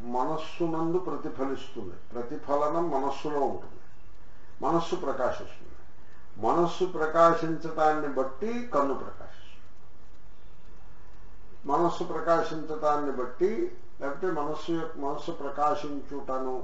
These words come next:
అనుసరించి చెవి ప్రకాశిస్తుంది. వ్యవధానం ఉన్నది. వ్యవధానం అంటే ఇంకొక స్టెప్ అదనంగా ఉన్నది. ఆత్మ చైతన్యము వలన మనస్సు ప్రకాశిస్తోంది సాక్షా-, డైరెక్ట్గా. Whereas కన్ను చెవి ప్రకాశించాలి అంటే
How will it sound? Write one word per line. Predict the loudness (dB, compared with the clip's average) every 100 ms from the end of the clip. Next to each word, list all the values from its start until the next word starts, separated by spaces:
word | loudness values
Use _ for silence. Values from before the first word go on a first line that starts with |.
| -2 -2
అనుసరించి | -2 -2 -2 -2 -2 -2 -2 -2 -2 -2 4
చెవి | 6 6
ప్రకాశిస్తుంది. | 2 -2 -4 -4 -4 -4 -4 -4 -4 -4 -4 -4 -4 -4 -4 -4 -4 -2
వ్యవధానం | 0 2 4 4 4 0
ఉన్నది. | 0 -2 -2 -2
వ్యవధానం | -2 0 0 0
అంటే | -2 -2
ఇంకొక | -2 -2 -2
స్టెప్ | -2 -2 -2 -2 0
అదనంగా | 0 0 -2 0 0 2
ఉన్నది. | 2 2 -2 -4 -4 -4 -4 -4 -4 -4 -4 0
ఆత్మ | 2 2 0
చైతన్యము | 0 0 -2 -2 -2 -2 -2 0 2
వలన | 4 4 2
మనస్సు | 0 0 -2 -2 -2
ప్రకాశిస్తోంది | -2 0 -2 -2 -4 -4 -4 -4 -4 -2
సాక్షా-, | -2 -2 -2 -2 -2
డైరెక్ట్గా. | 0 0 -2 -4 -4 -4 -4 -4 -4 -2 -2 -4 -2 4
Whereas | 8 10 8 4 -2 0
కన్ను | 0 2 4 4 4
చెవి | 6 4
ప్రకాశించాలి | 4 2 4 4 4 2 4 4 4
అంటే | 0 -2 -4 -4